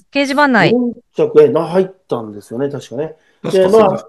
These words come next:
Speaker 3: ね。
Speaker 2: で、まあ、え、ただ北海道の紋別では実は一勝もできなかったんですね。やっぱりレベル感は高かったですね。別に佐賀が低いということではないんですが、まあ、佐賀で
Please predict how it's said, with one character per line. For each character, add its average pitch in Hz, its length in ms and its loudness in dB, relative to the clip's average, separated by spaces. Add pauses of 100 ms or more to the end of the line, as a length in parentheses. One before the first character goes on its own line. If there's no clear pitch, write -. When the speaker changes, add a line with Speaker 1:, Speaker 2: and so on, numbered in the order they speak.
Speaker 3:
ね。 - 160 -12
Speaker 2:
で、 - 80 -20
ま 165 80 -6
あ、 - 0 -
え、 - 60 -2
た - 100 6
だ 185 80 4
北 185 300 0
海 339 80 -4
道 285 100 -2
の 220 80 8
紋 214 160 8
別 180 220 4
で 196 60 4
は 156 260 0
実 147 180 -8
は 165 60 2
一 143 80 -2
勝 170 180 -4
も 156 80 -2
で 151 80 -4
き 180 80 -2
な 190 80 -2
か 127 120 -8
っ - 60 -20
た 107 100 -10
ん 92 80 -18
で - 40 -20
す 127 100 -20
ね。 160 80 -12
や 180 100 -14
っ 180 60 -20 (380)
ぱ 190 80 0
り 165 160 -2
レ 160 100 0
ベ 196 120 6
ル 226 100 0
感 208 120 -2
は 123 60 -4
高 143 220 -12
か 117 120 -14
っ - 60 -20 (140)
た - 80 -14
で 101 160 -16
す 135 140 -20
ね。 156 100 -10
別 165 160 -12
に 190 60 -6
佐 254 200 -4
賀 294 100 0
が 233 100 -2
低 - 240 -8
い 311 80 -6
と 214 80 -2
い 190 60 0
う - 20 -2
こ 165 80 -4
と 151 100 -12
で 143 60 -2
は 127 80 -6
な 139 60 -6
い - 20 -8
ん 131 60 -10
で 117 40 -14
す 123 80 -16
が、 120 160 -12 (380)
ま 190 80 -2
あ、 - 20 -6
佐 240 180 0
賀 277 140 4
で 131 240 -2